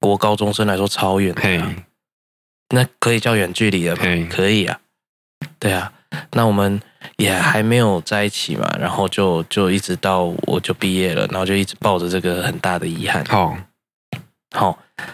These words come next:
Speaker 1: 那等到我到，呃，退伍啊什么的，就是已经大了工作以后，我们还有约出来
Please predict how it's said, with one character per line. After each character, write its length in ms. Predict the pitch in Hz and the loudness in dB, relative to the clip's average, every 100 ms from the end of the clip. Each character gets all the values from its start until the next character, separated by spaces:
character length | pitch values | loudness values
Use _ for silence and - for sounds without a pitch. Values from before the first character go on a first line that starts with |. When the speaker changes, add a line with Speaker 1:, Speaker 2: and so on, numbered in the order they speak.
| - | -6
Speaker 1:
那 260 | 117 107 98 | -2 0 0
等 200 | 92 92 | 0 0
到 220 | 104 110 | 2 2
我 180 | 95 87 | 2 0
到， 420 | 85 107 98 95 - _ _ _ - | 0 0 2 0 -4 _ _ _ -6
呃， 160 | 90 | -6
退 300 | - 123 107 | -2 0 2
伍 140 | 92 90 | 2 2
啊 180 | 90 | 2
什 120 | 90 90 | 0 -2
么 300 | 87 87 87 | -2 -2 -2
的， 240 | 87 87 | -2 -4
就 140 | - 107 | -2 0
是 160 | 104 | 2
已 60 | 95 | 0
经 180 | 98 98 | 0 -2
大 240 | - 95 | 0 -2
了 120 | 87 | -2
工 260 | 87 92 92 | -4 -4 -4
作 240 | - 101 | -2 0
以 60 | 87 | 0
后， 160 | - 95 | 0 0
我 40 | |
们 380 | 87 92 90 87 | 0 -2 -2 -4
还 200 | - 95 | -2 0
有 180 | 98 90 | 2 2
约 180 | 98 98 | 0 0
出 260 | - 101 | 0 0
来 280 | 95 85 85 | 2 -2 -6